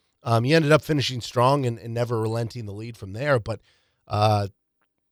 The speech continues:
it was a game that we knew had the potential to be just that coming in, that, you know, is your last game before Christmas break. You're looking ahead to going home, traveling home to see your family and everything. Playing an Ivy League team coming in who, um,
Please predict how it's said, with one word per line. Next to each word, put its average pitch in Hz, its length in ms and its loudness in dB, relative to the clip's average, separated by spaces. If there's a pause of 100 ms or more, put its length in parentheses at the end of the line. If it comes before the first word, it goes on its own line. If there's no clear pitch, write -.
(160)
it 151 160 -6
was 139 260 6
a 160 60 2
game 143 480 -6
that 131 240 2
we 127 160 -6
knew 123 400 2
had 127 260 4
the 123 60 -4
potential 131 500 -6
to 127 160 -8
be 120 240 -10
just 117 240 -6
that 117 260 -4
coming 117 220 -10
in, 139 260 -6
that, 107 140 -4 (420)
you 104 80 -16
know, 110 180 -4
is 107 220 -6
your 104 80 -10
last 117 240 0
game 120 160 -10
before 117 240 -8
Christmas 120 360 -8
break. 135 440 0
You're 117 80 -12
looking 107 240 -12
ahead 123 380 -2
to 95 260 -10
going 90 220 -18
home, 127 460 -6
traveling 104 340 -10
home 110 160 -6
to 95 80 -14
see 104 80 -14
your 87 80 -14
family 143 580 -6
and 131 80 -4
everything. 123 420 -4 (1000)
Playing 135 260 0
an 123 160 0
Ivy 131 280 -2
League 135 200 -6
team 135 240 -4
coming 120 260 -2
in 120 180 -2
who, 104 240 -4 (460)
um, 98 420 -10